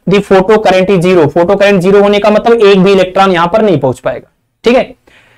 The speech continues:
Next point देखिए, K maximum, <clears throat> emit होने वाले इलेक्ट्रॉनों की maximum kinetic energy half, अ, अ, एमवी स्क्वायर होता है। तो maximum energy वाले जो electron surface से यहां निकल रहे हैं, उन्हीं के पास होगी,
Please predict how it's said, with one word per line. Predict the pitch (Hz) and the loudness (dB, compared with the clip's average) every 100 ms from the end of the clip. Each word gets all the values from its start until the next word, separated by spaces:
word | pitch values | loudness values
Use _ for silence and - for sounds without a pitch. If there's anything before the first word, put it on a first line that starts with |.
| _ _ _ _ _ _ _ _ - | _ _ _ _ _ _ _ _ -2
Next | 233 233 | 0 0
point | 262 254 | 0 2
देखिए, | 247 262 | 2 0
K | 269 254 247 | 0 0 2
maximum, | 240 233 - 247 269 277 - | 2 0 0 0 0 -4 -4
<clears throat> | 247 220 | 0 0
emit | 226 233 247 | 0 0 0
होने | 233 233 | 2 2
वाले | 233 233 | 2 2
इलेक्ट्रॉनों | 226 220 220 220 226 | 0 -2 -2 0 0
की | 247 | 0
maximum | 208 190 220 226 | 0 -2 -2 -2
kinetic | 226 208 208 220 | 0 0 0 0
energy | 214 214 196 254 | 0 0 2 0
half, | 196 190 220 - - _ _ | 0 2 2 -2 -20 _ _
अ, | 185 175 175 | -2 -2 0
अ, | 185 175 | 0 2
एमवी | 185 190 208 | 2 2 0
स्क्वायर | - 214 208 | 0 0 2
होता | 214 262 | 0 0
है। | 262 269 _ _ _ _ | 0 -4 _ _ _ _
तो | - | -2
maximum | 202 202 202 240 254 | 0 0 0 0 2
energy | 233 208 226 | 2 2 2
वाले | 233 | 2
जो | 226 | 2
electron | 226 208 220 220 | 2 0 0 0
surface | 226 202 190 220 220 | 0 -2 0 -2 0
से | |
यहां | 214 214 | 0 0
निकल | 196 214 | 0 0
रहे | 214 208 | 0 0
हैं, | 220 160 165 _ _ - | -2 -4 -6 _ _ -6
उन्हीं | 180 202 | -2 2
के | 220 | 0
पास | 220 214 233 | 2 0 2
होगी, | 220 240 254 | 2 0 -4